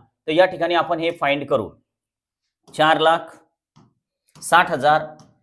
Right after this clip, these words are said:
दोनशे आठ. याला बीएमएसचं कॉलेज मागच्या वर्षी पहिल्याच राऊंडमध्ये मिळालेलं होतं. बघा, हा तो विद्यार्थी आहे,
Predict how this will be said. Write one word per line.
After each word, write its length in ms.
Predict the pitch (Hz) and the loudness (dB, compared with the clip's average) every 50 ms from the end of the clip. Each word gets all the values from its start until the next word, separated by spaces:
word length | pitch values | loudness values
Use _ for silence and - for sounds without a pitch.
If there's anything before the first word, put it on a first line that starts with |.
| _ _ _ _ _ _ _ _ _ - | _ _ _ _ _ _ _ _ _ -12
दोनशे 640 | 110 107 156 170 180 185 170 - - 185 185 185 175 - - _ _ - | -6 -2 0 0 0 0 -4 -6 -6 -4 -4 -6 -6 -10 -16 _ _ -2
आठ. 280 | 131 135 120 - - - - _ - - | 0 0 0 0 -4 -14 -20 _ -8 -4
याला 300 | 135 165 180 208 220 208 - - 135 | 0 2 4 4 4 4 2 -2 -8
बीएमएसचं 460 | 131 165 180 190 202 214 214 220 226 | -4 0 0 2 0 0 -2 -2 -4
कॉलेज 260 | - 190 185 190 190 | -2 0 -2 -2 0
मागच्या 360 | 180 180 175 175 - - 196 | 0 0 -2 -2 -2 -2 0
वर्षी 240 | 190 180 - - 185 | 0 0 -2 -4 -10
पहिल्याच 440 | 180 - 185 185 185 180 185 185 - 180 | -6 -2 0 0 2 2 0 0 2 2
राऊंडमध्ये 380 | 170 170 170 170 175 170 170 | 2 2 2 2 0 2 2
मिळालेलं 400 | 165 160 156 147 139 135 131 123 | 2 4 4 4 4 4 2 2
होतं. 220 | 113 101 - 107 113 | 0 0 0 0 0
बघा, 200 | 151 156 160 147 | 2 2 2 4
हा 140 | 147 151 151 | 4 4 4
तो 180 | 147 160 165 | 4 2 -2
विद्यार्थी 500 | 165 165 143 131 139 127 139 135 - 110 | -2 -2 0 4 4 4 4 2 -2 -12
आहे, 100 | 95 80 | -14 -14